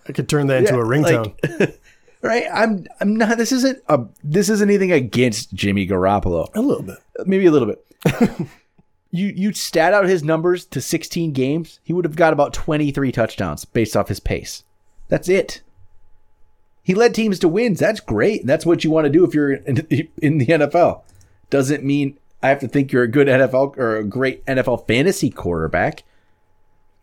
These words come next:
Speaker 2: It just, I, I don't, I don't, I don't understand. Is it just people just fall, fell in love with Jimmy Garoppolo? Is that what's going on? Okay, look who Jimmy Garoppolo is still throwing the ball to.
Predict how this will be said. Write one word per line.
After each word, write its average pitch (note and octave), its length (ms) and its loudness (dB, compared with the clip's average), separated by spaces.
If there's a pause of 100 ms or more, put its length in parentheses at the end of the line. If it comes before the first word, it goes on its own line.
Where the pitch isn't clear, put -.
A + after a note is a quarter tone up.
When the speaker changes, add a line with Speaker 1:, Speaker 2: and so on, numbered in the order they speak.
(120)
Speaker 2:
It D#3+ 120 0
just, D#3+ 240 0
I, D#3 200 0
I D3+ 60 0
don't, D3+ 300 -2
I C3+ 120 0
don't, B2+ 280 -2
I A2+ 120 0
don't A#2+ 160 -2
understand. A#2+ 440 0
Is A2 160 0
it A#2 120 0
just A#2 160 -6
people A#2+ 240 0
just A2 180 -6
fall, A2 260 2
fell A#2 200 4
in G#2+ 80 0
love G#2+ 140 2
with G2+ 100 0
Jimmy G2+ 220 0
Garoppolo? G#2+ 640 0 (420)
Is G#2+ 140 -2
that G#2+ 100 4
what's A2+ 140 0
going A#2+ 240 2
on? B2+ 240 0 (360)
Okay, C#3+ 300 0 (200)
look F3+ 160 2
who A3+ 100 0
Jimmy E3+ 280 4
Garoppolo D3 420 2
is - 80 -4
still E3 200 0
throwing C#3+ 300 0
the C3 60 -2
ball G#2 220 2
to. - 220 -6